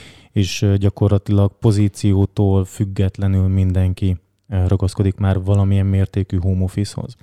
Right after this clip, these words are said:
És gyakorlatilag ezt mi alapnak is vettük,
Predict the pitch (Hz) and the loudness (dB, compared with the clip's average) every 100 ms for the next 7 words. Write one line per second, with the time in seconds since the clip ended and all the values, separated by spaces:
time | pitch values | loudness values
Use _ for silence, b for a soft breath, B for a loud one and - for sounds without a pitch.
0 | - 110 104 101 98 - 123 131 123 123 | -4 0 2 2 -2 -4 -2 0 2 0
1 | - - 131 123 120 120 117 - _ - | -2 -4 2 2 2 -2 -6 -12 _ -2
2 | 110 113 110 104 110 95 - 175 | 0 2 0 0 0 0 -2 -2